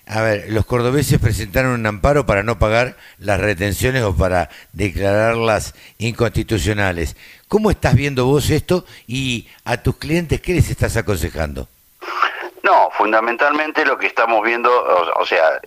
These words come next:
Speaker 2: eh, una, una cuestión es verla desde el punto de vista global, eh, y de,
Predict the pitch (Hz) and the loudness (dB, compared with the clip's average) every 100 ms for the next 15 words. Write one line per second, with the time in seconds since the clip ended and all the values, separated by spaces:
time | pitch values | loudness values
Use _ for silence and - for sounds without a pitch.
0 | - 50 50 50 - 117 135 - - 87 | -10 -10 -8 -10 -2 2 2 -2 -10 -2
1 | 110 131 131 131 135 135 120 113 113 113 | 0 2 0 -2 0 0 0 0 2 2
2 | 104 95 98 98 101 104 90 87 85 85 | 2 -2 -2 -2 0 -2 0 2 4 4
3 | 85 104 - _ _ - - 90 82 82 | 2 0 -12 _ _ -14 -4 0 0 -2
4 | - - 85 | -4 -2 0